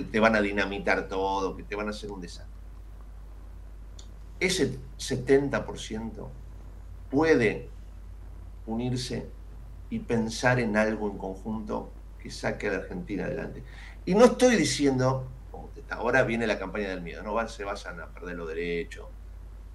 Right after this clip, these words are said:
va a bajar Papá Noel con una ametralladora, nos va a matar a todos, este, van a perder los, los, sí, lo-, no, porque vas, vas a ver que ahora es terrible, eh, no, ya no hay más derecho de nada, eh,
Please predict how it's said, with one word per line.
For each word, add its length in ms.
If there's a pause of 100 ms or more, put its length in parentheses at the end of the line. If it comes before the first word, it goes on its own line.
(160)
va 80
a 40
bajar 520
Papá 240
Noel 240
con 100
una 100
ametralladora, 600
nos 120
va 20
a 40
matar 200
a 60
todos, 340 (400)
este, 240
van 140
a 100
perder 260
los, 220
los, 320
sí, 280
lo-, 120 (340)
no, 280
porque 280 (240)
vas, 300
vas 180
a 40
ver 160
que 80
ahora 400
es 100
terrible, 720
eh, 160 (180)
no, 140
ya 160
no 140
hay 80
más 180
derecho 360
de 80
nada, 540 (300)
eh, 400